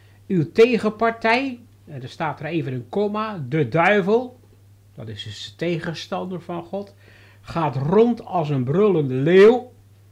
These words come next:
zoekende wie hij zal verslinden. Dus hij gaat rond om ons te verslinden. Ik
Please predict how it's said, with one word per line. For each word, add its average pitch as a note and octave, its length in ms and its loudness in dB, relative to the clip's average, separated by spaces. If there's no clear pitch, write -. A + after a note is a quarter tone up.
zoekende G#3+ 960 0
wie D#3 260 -4
hij D#3 280 -2
zal D#3 340 -4
verslinden. D3+ 920 2
Dus F#3+ 500 -4
hij D#3 240 -6
gaat C3 320 -14
rond F3+ 680 -2
om F3+ 400 -4
ons E3+ 640 -2
te D#3 420 -6
verslinden. C3+ 840 -10
Ik - 260 -16